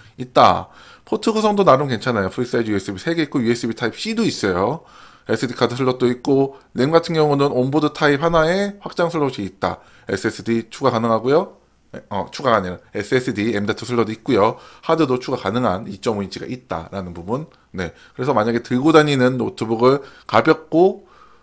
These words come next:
나름, 나름 문서 작업용으로 괜찮은 노트북 찾으신다라고 하시면 이 제품 괜찮은 선택이 될 것 같습니다. 혹시 이거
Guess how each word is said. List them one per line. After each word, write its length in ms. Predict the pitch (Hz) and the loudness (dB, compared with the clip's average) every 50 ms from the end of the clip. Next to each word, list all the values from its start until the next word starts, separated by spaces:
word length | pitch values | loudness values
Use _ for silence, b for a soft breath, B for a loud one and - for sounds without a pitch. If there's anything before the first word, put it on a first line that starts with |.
| b b _ | b b _
나름, 840 | - 95 90 98 101 117 135 139 110 98 101 113 135 165 170 160 - _ - - | -2 0 2 2 4 2 2 2 0 0 -2 -4 -6 -6 -8 -12 -16 _ -18 -14
나름 680 | - - - 95 110 117 107 95 104 113 139 156 175 180 b b b b b b b | -8 -6 -4 0 0 0 0 -2 -4 -6 -8 -8 -10 -14 b b b b b b b
문서 240 | 110 107 107 123 120 | -6 -4 -2 0 2
작업용으로 380 | 117 110 110 104 101 101 98 - | 2 2 2 0 -2 -4 -4 -6
괜찮은 320 | - 92 - 110 107 101 | -8 -10 -8 -6 -6 -6
노트북 300 | 92 92 90 - 98 - | -6 -8 -10 -10 -14 -10
찾으신다라고 600 | - - 151 151 - 127 113 107 - - 85 95 | -8 -6 -4 -4 -6 -4 -2 -2 -2 -2 -2 -4
하시면 300 | 95 - 98 101 104 101 B B B B | -6 -6 -6 -10 -10 -10 B B B B
이 80 | 143 156 | -6 -4
제품 280 | 175 165 - - 117 117 | -4 -4 -4 -6 -8 -6
괜찮은 300 | 110 95 98 104 101 107 | -6 -8 -6 -6 -8 -8
선택이 240 | 117 117 - 104 | -8 -10 -8 -8
될 100 | 90 85 | -8 -8
것 120 | - - - | -10 -12 -14
같습니다. 340 | 92 - - - - - - B B B B B B B B B B B | -14 -14 -16 -20 -20 -20 -20 B B B B B B B B B B B
혹시 360 | - - - - - 233 202 | -6 -6 -4 -2 0 0 2
이거 360 | 175 147 170 151 120 - - | 2 6 6 6 6 6 0